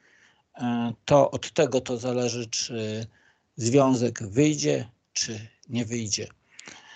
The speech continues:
Em, pamiętajmy też o tym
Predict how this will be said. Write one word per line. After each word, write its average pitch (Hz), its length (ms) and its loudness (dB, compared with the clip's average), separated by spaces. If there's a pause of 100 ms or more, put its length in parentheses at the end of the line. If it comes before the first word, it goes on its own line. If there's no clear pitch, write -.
(600)
Em, 123 840 -2 (160)
pamiętajmy 180 680 8
też - 300 0
o 156 220 2
tym 156 420 0